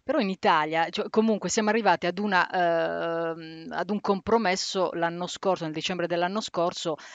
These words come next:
eh, con, eh, approvando le cosiddette dat. È stata comu-, è stato comunque un passo avanti questo?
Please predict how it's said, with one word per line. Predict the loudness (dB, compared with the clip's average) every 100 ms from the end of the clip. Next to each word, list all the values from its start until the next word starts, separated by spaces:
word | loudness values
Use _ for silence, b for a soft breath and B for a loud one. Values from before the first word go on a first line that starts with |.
| B
eh, | -6 -2 -2 -4
con, | 0 2 2 0
eh, |
approvando | 2 2 2 0 0 0 -2 0 2 6 6 4 0
le | -2 -2
cosiddette | -2 -2 0 -2
dat. | 0 -2 -4 _ -8 -8
È | -6 -10
stata | -4 4 4 4 4 4 2
comu-, | 0 -2
è | -2
stato | -2 -2
comunque | -2 -2 -4
un |
passo | -2 -4 -2
avanti | 0 0 -2 -8
questo? | -8 -8 -8 -10 -14